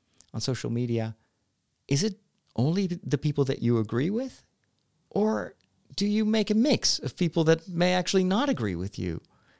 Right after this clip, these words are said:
so that you are also looking at other points of view?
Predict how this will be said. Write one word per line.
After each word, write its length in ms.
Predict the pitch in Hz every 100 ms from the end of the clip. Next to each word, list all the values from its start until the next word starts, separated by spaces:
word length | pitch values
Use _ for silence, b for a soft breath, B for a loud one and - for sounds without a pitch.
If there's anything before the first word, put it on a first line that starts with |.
| b
so 220 | - - 143
that 180 | 156
you 580 | 104 147 160 160 151 151 - _ _ _ -
are 160 | 131
also 720 | 135 175 180 - 143 143 - - _
looking 480 | 139 139 - 143 139 -
at 240 | 127 -
other 380 | - 151 143 135 - _ -
points 340 | 160 147 127
of 100 | 110
view? 340 | - 208 147